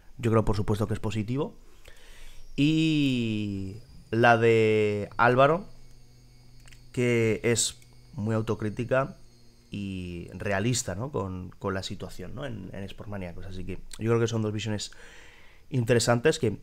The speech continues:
el que no lo haya visto, pues, em, yo le invito a verlo, porque, bueno, vais a, a lo mejor entender ciertas cosas. Vamos a empezar viendo un poquito esto, eh, qué es lo que pasó contra, contra Vitality, porque ya os digo,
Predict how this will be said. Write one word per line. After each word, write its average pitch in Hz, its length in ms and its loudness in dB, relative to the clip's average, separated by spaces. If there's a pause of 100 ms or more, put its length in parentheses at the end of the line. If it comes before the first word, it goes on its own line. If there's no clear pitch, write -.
(180)
el 110 140 0
que 110 120 0
no 110 100 2
lo 113 40 4
haya 107 220 2
visto, 107 480 -4
pues, - 380 -10
em, 90 640 -10 (200)
yo 113 200 0
le 113 60 4
invito 110 280 0
a 104 40 2
verlo, 131 340 0 (2250)
porque, 95 840 -4
bueno, 104 280 -2
vais 110 320 -2
a, 104 400 0
a 92 80 -8 (560)
lo 113 80 -10
mejor 113 300 -4
entender 110 320 -2
ciertas 104 320 -6
cosas. 98 340 -10 (320)
Vamos 175 220 8
a 233 40 6
empezar 185 300 6
viendo 156 160 4
un 135 60 0
poquito 127 280 -2
esto, - 380 -6 (400)
eh, 113 320 -6
qué 131 80 -6
es 127 80 -8
lo 143 100 -6
que 131 120 -4
pasó 120 240 -6
contra, 104 500 -6
contra 107 240 -6
Vitality, 123 360 -2
porque 127 200 -2
ya 117 80 4
os 131 60 0
digo, 147 320 -2